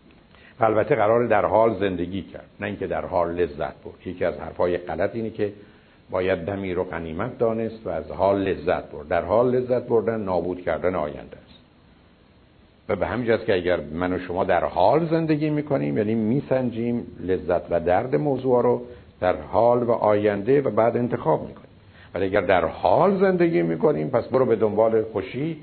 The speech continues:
و آنچه که دوست داری و برات لذت بخشه، بعد هزینه‌شو کی می‌ده معلوم نیست. یه چیزی رو بخر چون الان قرار نیست پولشو بدی. درگیر یه رابطهٔ جنسی با یه کسی بشو، خب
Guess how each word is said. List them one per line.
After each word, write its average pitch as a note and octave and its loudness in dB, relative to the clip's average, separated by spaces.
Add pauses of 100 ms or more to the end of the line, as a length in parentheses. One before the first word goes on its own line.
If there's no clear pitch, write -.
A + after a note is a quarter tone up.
(340)
و - -8
آنچه G#2+ -4
که G#2 -4
دوست G#2+ -4
داری C#3+ 2
و A2 2
برات A2 6
لذت F#2+ 0
بخشه، D3+ 2 (360)
بعد G#2+ 2
هزینه‌شو G2 0
کی - -10
می‌ده C#3 -2 (340)
معلوم G#2 -2
نیست. F#2 -8 (840)
یه G#2+ 0
چیزی G#2+ -4
رو G2+ 2
بخر F3 2 (840)
چون A#2+ 2
الان A2 6
قرار G#2 6
نیست C3+ 0
پولشو D#2+ -6
بدی. C#2 -10 (840)
درگیر G2+ 0
یه A#2+ 4
رابطهٔ G#2+ 4
جنسی G#2+ -2
با A2 4
یه G#2+ 2
کسی A2 -4
بشو، D3+ 2 (400)
خب G#2+ 6